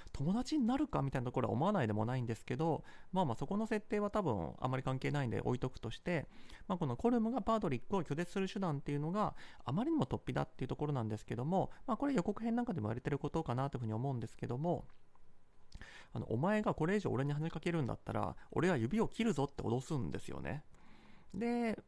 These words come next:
まあ、ネタバレかもですけども、まあ、皆さん見てると思うんで言いますと、実際切っちゃうんですよね。このコルムの方が自分の指を切って、しかもパードリックの家に投げつけに行くっていう、まあ、このあたりから、まあ、話がどんどん変な方向に、まあ、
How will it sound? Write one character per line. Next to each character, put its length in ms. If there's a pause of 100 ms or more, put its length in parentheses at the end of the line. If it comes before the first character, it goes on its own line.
(480)
ま 80
あ、 20
ネ 120
タ 100
バ 80
レ 80
か 120
も 100
で 80
す 80
け 100
ど 80
も、 140
ま 160
あ、 40
皆 180
さ 140
ん 120
見 100
て 80
る 80
と 80
思 160
う 20
ん 40
で 100
言 80
い 60
ま 100
す 100
と、 200
実 160
際 80
切 100
っ 80
ち 80
ゃ 60
う 80
ん 60
で 60
す 100
よ 120
ね。 260 (600)
こ 100
の 300
コ 100
ル 100
ム 100
の 60
方 200
が 220
自 120
分 160
の 60
指 160
を 80
切 140
っ 20
て、 420
し 120
か 120
も 300 (100)
パ 120
ー 20
ド 80
リ 80
ッ 40
ク 80
の 80
家 140
に 100
投 120
げ 80
つ 80
け 100
に 100
行 120
く 20
っ 20
て 140
い 80
う、 180 (400)
ま 60
あ、 20
こ 160
の 160
あ 60
た 120
り 120
か 160
ら、 320 (140)
ま 140
あ、 40
話 380
が 100
ど 160
ん 60
ど 100
ん 60
変 160
な 80
方 200
向 200
に、 180
ま 260
あ、 100